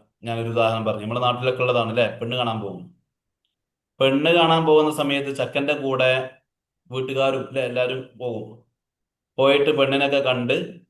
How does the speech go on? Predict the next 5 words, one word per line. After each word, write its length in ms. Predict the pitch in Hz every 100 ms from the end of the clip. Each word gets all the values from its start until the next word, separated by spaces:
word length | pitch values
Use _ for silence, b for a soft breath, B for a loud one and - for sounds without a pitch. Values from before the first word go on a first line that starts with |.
| _ _
സംസാരിക്കുന്നു, 760 | - 120 120 127 127 131 135
കുറഞ്ഞ 480 | 135 135 143 147 160
സമയത്ത് 380 | 160 147 143 143
മാത്രം 340 | 139 131 131
സംസാരിക്കുന്നുള്ളൂ. 1080 | 127 120 113 117 113 110 117 110 95 90 -